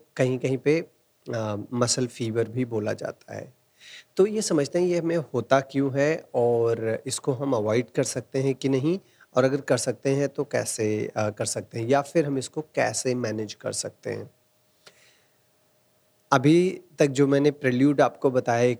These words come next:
मिनट में, उससे ही आप समझ गए होंगे कि हमें doms होता क्यों है। हमें मसल स्ट्रेस, acute मसल स्ट्रेस की वजह से doms होता है।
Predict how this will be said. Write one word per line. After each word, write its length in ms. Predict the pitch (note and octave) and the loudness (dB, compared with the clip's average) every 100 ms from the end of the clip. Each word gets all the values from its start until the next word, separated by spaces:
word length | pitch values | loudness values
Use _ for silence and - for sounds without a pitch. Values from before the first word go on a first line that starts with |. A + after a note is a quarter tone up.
| C3 | 0
मिनट 200 | C3+ C3+ | 0 2
में, 120 | E3 | 2
उससे 320 | D3 - D3+ | 2 0 0
ही 120 | D3 | 4
आप 120 | D3 C#3+ | 4 2
समझ 340 | C3+ C3 B2 | 0 0 2
गए 160 | C3 B2+ | 2 2
होंगे 300 | C3 B2 C#3 | 0 0 0
कि 180 | F3 | 2
हमें 360 | D3+ C3 C3 B2+ | 0 2 0 2
doms 360 | A2+ B2 C3+ A#2 | 0 -2 -4 -6
होता 180 | - | -6
क्यों 280 | G2+ A2+ A2 | -6 -6 -6
है। 180 | A2 D3 _ - | -8 -14 _ -8
हमें 640 | A2+ A2+ A#2 A2+ A2+ A2 - _ _ _ _ _ _ _ | -2 -2 0 -2 -2 -8 -12 _ _ _ _ _ _ _
मसल 460 | C3 C3+ C3 D#3+ D3 | 4 4 6 2 2
स्ट्रेस, 640 | - - C3 B2 - - - _ _ _ _ A#2 | -4 0 2 2 -2 -8 -14 _ _ _ _ -12
acute 340 | - D3 D3 C#3 | -2 0 0 0
मसल 280 | B2 B2 A#2+ | 0 0 -2
स्ट्रेस 400 | - - A2+ - | -2 -2 -2 -2
की 160 | B2 | -4
वजह 280 | A2 G#2+ A2 | -4 -4 -4
से 300 | G#2+ F3+ G#3 - _ B2 | -2 -2 -2 -4 _ -12
doms 440 | A2 G#2 A2 G#2+ | -2 -2 -2 -4
होता 200 | A2 - | -6 -2
है। 300 | A#2 D#3 A#3 | 0 0 -4